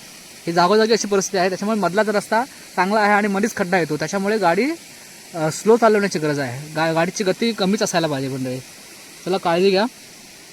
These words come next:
होय मंडळी, आता पोचलोय मी माझ्या गावाच्या आधी, म्हणजे धायकडे म्हणतात त्याला, इकडे आलोय मी. आणि बघा कसं रस्ते, हे पूर्ण झाडच्या झाड पूर्ण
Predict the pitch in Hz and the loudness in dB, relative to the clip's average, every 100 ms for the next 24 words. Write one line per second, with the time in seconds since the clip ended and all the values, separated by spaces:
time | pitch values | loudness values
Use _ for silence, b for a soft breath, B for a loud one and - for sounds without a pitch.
0 | - _ - - - - - 156 160 143 | -20 _ -20 -18 -16 -16 -14 -8 -6 -6
1 | - - 175 185 196 208 226 175 220 196 | -8 -8 -4 0 4 6 6 2 -2 0
2 | 185 214 214 214 190 202 185 175 190 220 | -2 2 2 2 2 4 4 4 4 4
3 | 180 165 175 175 202 165 170 147 151 185 | 2 4 2 0 -4 -6 -4 -2 0 2
4 | 185 170 160 139 151 185 147 160 170 151 | 0 0 -2 -2 -2 -4 -4 -2 0 2
5 | 156 143 180 - - - - - 160 175 | 0 -2 -4 -8 -12 -14 -14 -8 -2 2
6 | 175 156 156 180 175 160 170 185 190 185 | 2 0 -2 0 -2 -2 -2 0 0 -2
7 | 190 143 165 190 208 160 175 180 175 | -2 0 2 2 0 0 0 0 -4